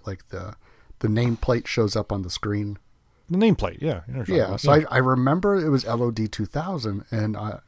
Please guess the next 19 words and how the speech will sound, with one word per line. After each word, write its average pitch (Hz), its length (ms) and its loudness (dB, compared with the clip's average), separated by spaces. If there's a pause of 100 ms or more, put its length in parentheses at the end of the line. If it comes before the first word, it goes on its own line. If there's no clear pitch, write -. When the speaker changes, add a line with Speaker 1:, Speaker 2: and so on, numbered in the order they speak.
Speaker 1:
I - 60 -12
think 170 140 -8
it - 20 -4
was - 120 -4
Animal 117 380 -2
Shorts. - 600 -8 (240)
It 107 80 -4
said 107 180 0
Speaker 2:
Yeah. 107 60 -8
Speaker 1:
L 117 160 4
O 92 40 4
D 92 120 -4
two 95 180 -6
thousand. 110 500 -6 (920)
But 123 100 4
there 165 80 10
was 147 120 6
just 127 200 2
Le-, 120 240 4